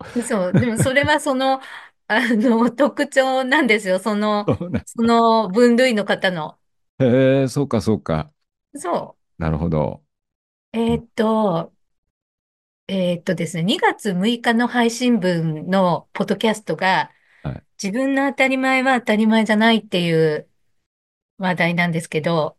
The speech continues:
Speaker 2: おー、はいはい。
Speaker 1: まさにそれもそうですよね。
Speaker 2: うん。
Speaker 1: 電話かけてくるということは、用事があってかけてくるっていう前提だと、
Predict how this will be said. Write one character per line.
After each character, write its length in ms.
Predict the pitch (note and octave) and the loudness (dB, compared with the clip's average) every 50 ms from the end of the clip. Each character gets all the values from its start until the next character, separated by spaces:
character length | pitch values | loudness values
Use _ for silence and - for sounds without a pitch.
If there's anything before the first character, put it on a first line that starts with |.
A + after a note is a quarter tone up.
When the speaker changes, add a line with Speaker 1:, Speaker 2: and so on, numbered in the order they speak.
| _ - | _ -2
Speaker 2:
お 280 | A2 G#2 G2 F2+ E2 | 0 2 2 2 0
ー、 20 | C#2+ | 0
は 80 | - | 0
い 40 | - | 0
は 60 | D#4 | 0
い。 40 | F4 | 0
Speaker 1:
ま 60 | E4+ | 0
さ 100 | - E4+ | -2 -2
に 360 | C#4 A3 G3 F#3 E3 C#3+ C#3 - | -2 -2 -4 -6 -8 -10 -12 -16
そ 180 | - - - D4 | -8 -4 -2 0
れ 120 | D#4 F4 | 0 0
も 140 | F4+ F4+ F4+ | 0 0 -2
そ 280 | F4+ - E4+ D#4+ D4 A#3+ | 0 0 2 2 4 2
う 60 | E3+ | 2
で 120 | D3 E3 | 0 -2
す 100 | D#3 - | -2 -2
よ 80 | E3 D#3 | -2 -4
ね。 180 | D#3+ E3+ G3+ - _ _ _ _ _ _ | -4 -6 -10 -14 _ _ _ _ _ _
Speaker 2:
う 60 | G#2 G2+ | 2 4
ん。 40 | |
Speaker 1:
電 360 | F#2+ D#4+ E4 E4+ F4 E4+ E4 E4+ | 4 4 4 2 2 -2 -2 -4
話 140 | E4+ E4 | -4 -6
か 160 | - - F4+ - | -4 -4 -4 -2
け 120 | - F#4+ | -2 -2
て 120 | - D4 | -2 -2
く 100 | - D#4+ | 0 0
る 140 | D4+ D#4 D4+ | 0 0 2
と 100 | - C#4 | 2 2
い 80 | C4 C4+ | 0 0
う 60 | C4+ | 0
こ 120 | - D4 | -2 -4
と 180 | D4 - B3 A#3+ | -2 -2 -2 0
は、 220 | C4+ C#4+ D#4 C#4+ | 2 2 2 2
用 280 | G#3+ A3+ C#4 D#4 E4 F4 | 2 0 0 0 -2 -2
事 160 | E4+ - D#4+ | -2 -4 -4
が 100 | D4 E4+ | 0 0
あ 40 | F4+ | 0
っ 60 | F#4 - | 0 0
て 100 | D#4 C#4+ | -2 0
か 160 | - D#4 D4+ | 0 0 0
け 100 | E4 D4 | 0 -4
て 100 | A#3+ C4+ | -6 -6
く 120 | - - B3 | -6 -4 -4
る 100 | C#4 D4+ | -4 -4
っ 60 | D4 | -4
て 140 | - - A#3+ | 0 2 2
い 60 | A3 | 2
う 60 | F#3 | 4
前 160 | A#3+ B3 B3+ B3 | 2 2 2 2
提 280 | A#3+ B3 B3+ B3 B3 | 0 0 2 2 2
だ 160 | A#3+ C4 C4 | 2 2 0
と、 380 | C4 - G#3 G3 G3 F#3 E3+ - | 0 0 0 2 2 2 2 0